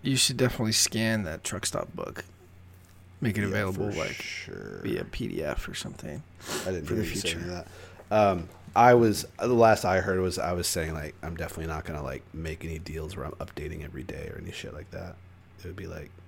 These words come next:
Speaker 2: I'm just gonna continue on as in my erratic, uh, kind of rhythm to adding to this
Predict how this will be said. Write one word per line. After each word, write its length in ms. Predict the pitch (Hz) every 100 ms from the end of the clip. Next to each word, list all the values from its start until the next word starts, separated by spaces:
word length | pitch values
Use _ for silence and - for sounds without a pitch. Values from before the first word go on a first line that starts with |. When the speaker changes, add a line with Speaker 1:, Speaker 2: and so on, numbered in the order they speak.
| - - - - - - - - - - - - - - - -
Speaker 2:
I'm 140 | 90
just 180 | 82 -
gonna 180 | 82 82
continue 540 | - 87 - 82 80
on 380 | 80 80 78 82 - - - - - - - - - - - - - - - - - - - - - -
as 420 | 78 - - - - - -
in 100 | 90
my 220 | 85 -
erratic, 680 | - 78 80 80 78 - - -
uh, 460 | 78 78 151 156 - - - - - - - - - - - - - - - - - - - - - - - - - - - -
kind 200 | 87 82
of 200 | 87 90 -
rhythm 320 | 82 80 80
to 240 | - 78 -
adding 380 | 78 76 78 92
to 100 | -
this 380 | 80 82 -